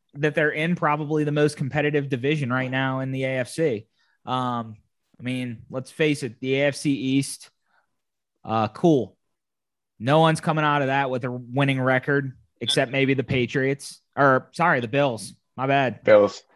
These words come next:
Speaker 1: Um, you know,
Speaker 2: Patriots could be sneaky towards the end, but
Speaker 1: Yeah, Patriots
Speaker 2: eh.
Speaker 1: could be sneaky, but they're nothing special. Um, so, I mean, if if you ask me to take the over or the under on a ten and seven record for the Patriots right now, I'm saying the under. Um,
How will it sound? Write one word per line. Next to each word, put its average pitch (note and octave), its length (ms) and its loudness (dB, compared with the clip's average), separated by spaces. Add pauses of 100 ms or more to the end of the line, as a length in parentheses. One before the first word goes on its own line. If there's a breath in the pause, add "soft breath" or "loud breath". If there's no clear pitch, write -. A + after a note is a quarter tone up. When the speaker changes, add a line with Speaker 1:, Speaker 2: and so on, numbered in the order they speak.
Speaker 1:
Um, B2 480 0 (600)
you C3 100 4
know, G#3+ 80 10
Speaker 2:
Patriots G#3+ 240 2
could E3+ 180 6
be D#3+ 100 8
sneaky C#3 480 6
towards G#2 300 6
the G2+ 100 6
end, G2+ 260 6
but F#2+ 160 6
Speaker 1:
Yeah, B3+ 180 6
Patriots C4+ 460 6
Speaker 2:
eh. - 40 -12
Speaker 1:
could A#3 100 6
be G3 120 2
sneaky, G3+ 320 -4
but E3 140 -6
they're F3 140 -2
nothing F#3 300 -2
special. C#3 560 -6 (200)
Um, C3 540 -6 (280)
so, D3 380 0
I C#3+ 140 -2
mean, C#3+ 500 -6
if - 360 -2 (300)
if C#3 140 -2
you F3 140 8
ask E3 200 4
me E3+ 100 2
to D3 80 2
take D#3 240 2
the C#3+ 160 2
over D3+ 300 2
or D3+ 40 0
the C3+ 160 -2
under C#3+ 280 -2
on C3+ 180 -4
a B2 60 -6
ten C#3+ 200 -6
and C3+ 120 -4
seven C3 260 0
record B2+ 340 0
for C3+ 100 -4
the A2+ 80 -2
Patriots A#2+ 520 -2
right B2 160 -2
now, B2 140 -4
I'm B2 100 -6
saying B2 240 -4
the A2+ 140 -4
under. B2+ 440 -2 (400)
Um, A#2+ 600 -6